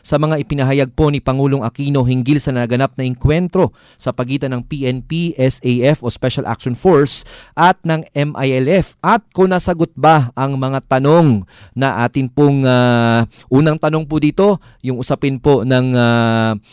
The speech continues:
command responsibility. Pangalawa, yung usapin po ng presensya ng mga U S troops, no, doon po sa area kung saan naganap nga po yung engkwentro. At yung pangatlo po, yung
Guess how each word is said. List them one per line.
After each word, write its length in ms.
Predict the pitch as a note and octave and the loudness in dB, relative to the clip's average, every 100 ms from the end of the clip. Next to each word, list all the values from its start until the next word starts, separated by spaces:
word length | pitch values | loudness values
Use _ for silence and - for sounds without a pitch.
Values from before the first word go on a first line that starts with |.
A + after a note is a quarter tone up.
| - _ | -20 _
command 340 | C#3 C#3+ D3+ | 0 2 0
responsibility. 1120 | C3 C3 - A#2+ A#2+ C3+ A#2 A#2 - C3 G#2+ - _ | -2 -4 -2 -4 -2 0 2 2 4 4 4 -2 _
Pangalawa, 560 | G#2 G#2+ C3+ E3 E3+ D#3+ - _ | -4 0 2 2 2 -2 -8 _
yung 160 | C3 B2+ | -6 -4
usapin 400 | B2+ C#3+ C#3 B2+ | -2 -2 -2 0
po 160 | C#3+ | 0
ng 160 | B2+ B2 | 2 -2
presensya 640 | - C3+ D3+ D3+ D3+ D#3+ B2+ _ - | 0 2 2 0 2 0 0 _ -4
ng 240 | C#3+ D3 | -2 0
mga 240 | C#3+ C#3 C#3 C#3 | -2 0 0 2
U 80 | C#3 | 0
S 240 | C3 - | 0 -2
troops, 320 | D#3+ F#3 - - | 2 2 2 0
no, 160 | D#3 | 2
doon 240 | D3 C#3+ D3 | 4 4 2
po 160 | D3 | -2
sa 80 | D#3+ | 0
area 400 | C3 C3+ C#3+ E3 | 0 0 2 0
kung 160 | D3+ C#3+ | 0 -2
saan 240 | C3 C3+ | -2 -2
naganap 320 | C3 C#3 C3+ | 0 0 -2
nga 240 | - B2+ - | -2 -2 2
po 80 | |
yung 160 | C3 B2+ | 0 0
engkwentro. 720 | B2+ B2 D3+ D#3 C3+ B2+ C3+ - - _ | -4 -2 -2 -2 2 2 2 -4 -20 _
At 260 | D3+ G3 - - - | 0 0 -2 -6 -6
yung 240 | - A#2+ A#2+ | -6 -6 0
pangatlo 400 | B2+ B2+ D#3 D#3 | 0 0 -4 0
po, 320 | F#3 D3 - _ _ | 0 0 -2 _ _
yung 320 | A#2+ C3+ C#3 | -6 -6 -6